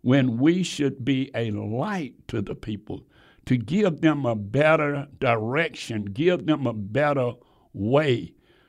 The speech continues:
But we, uh, done lost that for some reason or another. When you read the apostle, uh,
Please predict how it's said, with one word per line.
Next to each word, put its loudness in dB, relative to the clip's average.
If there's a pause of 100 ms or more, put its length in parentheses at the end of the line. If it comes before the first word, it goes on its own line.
(160)
But 6
we, 2 (280)
uh, 4
done 6
lost 4
that 0
for -2
some 0
reason 0
or -2
another. 0
When -2
you 0
read 0
the 4
apostle, -2 (560)
uh, -2